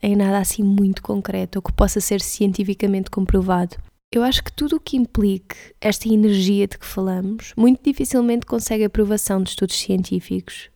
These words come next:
apesar de existir uma boa tentativa em fazê-lo. Isto baseia-se mais em crença. Na Índia, acredita-se mesmo que a lua influencia toda a fluidez da água que existe no universo.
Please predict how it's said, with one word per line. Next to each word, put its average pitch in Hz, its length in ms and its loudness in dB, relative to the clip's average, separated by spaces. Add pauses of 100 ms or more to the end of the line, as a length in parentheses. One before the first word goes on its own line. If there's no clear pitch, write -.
apesar 208 260 4
de 214 120 2
existir 208 340 -2
uma 202 160 2
boa 190 220 -2
tentativa 190 500 -4
em 190 60 0
fazê-lo. 180 520 -2 (300)
Isto 233 220 -4
baseia-se 247 500 6
mais 233 260 2
em 208 200 0
crença. 202 880 -2 (180)
Na 220 80 2
Índia, 233 540 6
acredita-se 208 600 -4
mesmo 220 320 2
que 214 360 0
a 202 100 2
lua 190 480 2
influencia 208 960 -2 (440)
toda 233 320 4
a 214 40 0
fluidez 208 520 0
da 202 160 -2
água 196 220 -4
que - 140 -6
existe 196 280 -6
no 196 140 0
universo. 190 840 -4